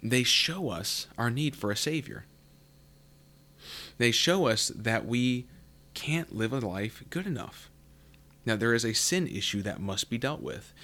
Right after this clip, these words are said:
This is actually crucial to understand if someone's gonna have a proper understanding of the gospel. And so by works of the law, like, nobody will be justified.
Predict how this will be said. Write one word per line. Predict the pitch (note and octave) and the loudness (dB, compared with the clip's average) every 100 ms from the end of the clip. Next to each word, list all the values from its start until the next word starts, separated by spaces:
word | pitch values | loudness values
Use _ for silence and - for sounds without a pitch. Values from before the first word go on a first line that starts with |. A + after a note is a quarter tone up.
| - - | -6 0
This | C#3+ | 0
is | D3 | 0
actually | A#2 A#2 - G#2+ | -2 0 0 -2
crucial | - D#3+ - G#2+ | -2 -2 0 0
to | F#2 | 0
understand | G2+ G2 D3+ C3+ A2+ A2 - - - - - - - - | -2 -2 0 2 0 -2 -12 -18 -18 -18 -20 -20 -8 -2
if | B2 | 0
someone's | C3 A#2 A2 | 2 2 2
gonna | G#2+ | 0
have | G#2+ | 0
a | G2+ | -2
proper | A2+ G#2 - | 0 0 0
understanding | G2+ F#2 - G2 F#2 F2+ | -4 -4 -4 -4 -4 -6
of | F#2 - | -8 -10
the | F2+ | -8
gospel. | F#2+ G2 F#2+ - C2+ - - - - - - - - - | -6 -4 -6 -6 -10 -12 -20 -20 -20 -20 -20 -20 -12 -4
And | A2 | 2
so | B2 | 4
by | G#2 G#2 G#2 | 4 2 2
works | F#2+ A#2 D#3 - | 4 2 2 0
of | D#3 | 0
the | |
law, | D#3 F3+ F3+ G#2 G#2 - - - - - - - - - - - - - - - - | 4 6 6 4 0 -12 -18 -20 -20 -20 -20 -20 -18 -12 -12 -12 -20 -20 -20 -20 -14
like, | F2 E2 G#2 | -8 -4 -2
nobody | G2+ A2+ D#3 A#2 | 0 0 2 0
will | F2+ | -2
be | E2+ | -6
justified. | E2 C#2+ - - - | -8 -8 -10 -10 -12